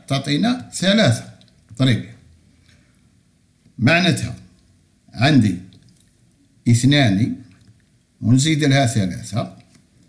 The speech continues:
ومن بعد نجمع الواحد والتسعة اللي جايين لداخل، الواحد والتسعة، واش يعطيني؟ يعطيني عشرة.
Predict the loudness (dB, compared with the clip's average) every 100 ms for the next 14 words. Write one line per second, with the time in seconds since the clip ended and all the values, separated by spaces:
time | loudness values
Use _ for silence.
0 | _ _ _ 0 2 2 2 0 0 0
1 | 0 2 2 4 2 0 0 -4 -4 -18
2 | -20 -8 -2 0 0 0 -2 0 -6 -12
3 | _ _ _ _ _ _ _ _ _ _
4 | _ _ -2 0 2 2 0 0 -2 0
5 | 0 -2 -8 -14 _ -12 -6 -2 0 0
6 | 2 0 0 -6 -4 -4 -4 -10 -20 _
7 | _ -4 -2 0 0 0 -2 0 0 0
8 | -2 -2 -2 0 2 2 -2 -8 -4 0
9 | 2 2 0 -4